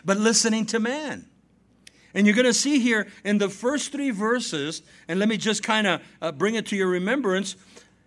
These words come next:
they were falling trap to seducing spirits, falling trap to doctrines of demons, hypocritical lying, a seared conscience, and then listen to this, they were forbidding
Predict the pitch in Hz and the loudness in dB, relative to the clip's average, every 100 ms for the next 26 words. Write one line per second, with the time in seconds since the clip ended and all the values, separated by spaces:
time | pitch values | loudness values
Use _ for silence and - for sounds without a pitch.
0 | _ _ _ _ - 214 240 233 240 269 | _ _ _ _ 4 6 8 6 6 4
1 | 320 294 226 - - 269 220 - 220 208 | 4 4 2 -2 0 2 2 0 -4 0
2 | 226 165 214 220 247 233 - - 110 107 | 0 2 0 2 2 0 -2 -6 -4 -4
3 | 220 - - _ _ - - 233 277 294 | -6 -8 -20 _ _ -20 0 4 6 6
4 | 226 - 240 247 208 151 202 254 247 247 | 2 2 0 2 -2 2 2 2 0 -2
5 | 170 185 123 120 117 160 226 - _ _ | 0 -2 -2 -6 -4 -4 -6 -14 _ _
6 | - - 240 247 254 - 247 294 311 233 | -20 -2 -2 2 0 2 2 2 2 2
7 | 190 139 123 135 220 240 - _ - - | 4 2 2 0 -2 -6 -14 _ -20 -6
8 | 196 196 - 262 269 226 - 254 269 277 | 0 4 4 4 0 -2 -2 0 2 2
9 | - 127 156 - - - - 196 233 240 | 0 -4 -6 -10 -20 -20 -10 -2 2 2
10 | 220 262 - 254 269 233 269 - 208 220 | 0 -2 -4 -4 -8 -4 -4 0 0 2
11 | 220 233 240 170 208 320 233 151 170 185 | 0 0 -2 0 -2 0 2 0 0 -6